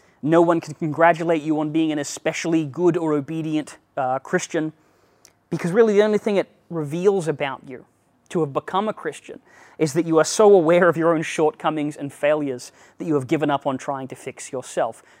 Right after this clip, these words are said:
That's maybe not something itself that's worth a reward. So in that sense, our priesthood of believers isn't an honor roll like this one is. Uh, it's a list <laughs> Our list is a list of those who have been shamefully sinful,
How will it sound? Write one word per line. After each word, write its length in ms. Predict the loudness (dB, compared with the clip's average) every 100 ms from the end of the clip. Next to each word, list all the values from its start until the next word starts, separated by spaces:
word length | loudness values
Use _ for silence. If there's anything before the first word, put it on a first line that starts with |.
| -10
That's 240 | -10 -4
maybe 240 | -4 -4
not 240 | -6 -6 -8
something 500 | -8 -8 -6 -10 -10
itself 440 | -16 -10 -4 -4 -4
that's 220 | -12 -12
worth 320 | -8 -8 -10
a 20 |
reward. 520 | -14 -14 -10 -10 -10 -16 _ _ _ _ _ _ _ _ _ _ _ _ _ _ _ _ _ _ 2
So 180 | 4
in 80 | 6
that 160 | 4 2
sense, 260 | 0 0 2
our 120 | 2
priesthood 560 | 2 -2 -4 -4 -2 -2
of 120 | -2
believers 420 | -4 -4 -4 -6
isn't 180 | -6 -4
an 120 | -4
honor 260 | -2 0 0
roll 300 | 2 2 2
like 220 | 0 -2
this 200 | -6 -6
one 200 | -2 -2
is. 340 | 0 -4 -6 -20 _ _ -4
Uh, 40 |
it's 180 | -2 0
a 40 |
list 360 | 2 2 0 -8 _ _ _ _ -14
<laughs> 400 | -10 -6 -6 6
Our 200 | 8 8
list 240 | 6 0
is 120 | 0
a 40 | 0
list 300 | 2 0 0
of 80 | 2
those 180 | 2
who 60 | 2
have 80 | -2
been 100 | -4
shamefully 580 | -4 -2 -2 -4 -8 -8
sinful, 580 | -6 -6 -6 -8 -12